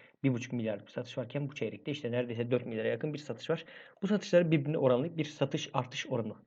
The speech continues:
bulacağız. Bu satış artış oranını iki bin yirmi iki genel satışlarla çarpıp iki bin yirmi üç sene sonu satış fiyatını tahmin, e, satış miktarını tahmin edip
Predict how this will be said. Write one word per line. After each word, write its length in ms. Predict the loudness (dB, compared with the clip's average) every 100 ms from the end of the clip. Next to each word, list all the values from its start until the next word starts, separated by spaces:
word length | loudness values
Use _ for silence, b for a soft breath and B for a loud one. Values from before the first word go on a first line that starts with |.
| _ -8
bulacağız. 380 | 2 4 4
Bu 60 | 0
satış 300 | -4 -4 -2
artış 300 | -4 -4 -4
oranını 280 | -2 -2 -2
iki 180 | -2 0
bin 80 |
yirmi 240 | 0 0 -2
iki 280 | -2 -4 B B B
genel 240 | 4 6 6
satışlarla 480 | 2 -2 -2 -2 -2
çarpıp 380 | -4 -4 -6
iki 220 | -4 0 2
bin 60 |
yirmi 240 | 2 0 -2
üç 200 | -6 -14 B B B
sene 220 | 6 6
sonu 180 | 4 2
satış 340 | 2 2 0
fiyatını 340 | 0 0 0 -6
tahmin, 340 | -4 -4 -6 -8 -4 4
e, 200 | 6 6
satış 480 | 2 -2 -2 -8 -16 _ -6
miktarını 340 | 0 0 0
tahmin 280 | -2 0 0
edip 200 | -4